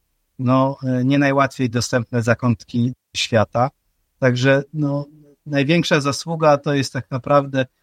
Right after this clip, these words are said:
tego, co my odkrywamy, to największą zasłu-, to jest największa zasługa tych budowniczych tak naprawdę i średniowiecznych, starożytnych Nubijczyków, którzy zbudowali te fantastyczne, e, zostawili to fantastyczne świadectwo swojej,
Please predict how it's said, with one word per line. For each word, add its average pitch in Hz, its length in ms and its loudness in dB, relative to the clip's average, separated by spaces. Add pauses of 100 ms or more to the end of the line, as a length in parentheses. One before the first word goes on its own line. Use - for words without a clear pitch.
(180)
tego, 139 200 0
co 143 160 2
my 135 100 2
odkrywamy, 139 800 0 (420)
to 143 180 -4
największą 156 720 0
zasłu-, 151 420 -4
to 160 100 0
jest 135 140 -2
największa 160 400 -2
zasługa 160 500 -4
tych 151 160 -4
budowniczych 170 840 0
tak - 180 -6
naprawdę 135 460 -2
i 127 60 0
średniowiecznych, 151 880 0
starożytnych 139 720 -2
Nubijczyków, 131 640 0 (500)
którzy 135 200 -4
zbudowali 147 600 0
te 131 120 -4
fantastyczne, 135 1000 0
e, 127 300 -4
zostawili 131 400 0
to 127 160 -4
fantastyczne 131 840 -4
świadectwo 123 600 -2
swojej, 120 420 0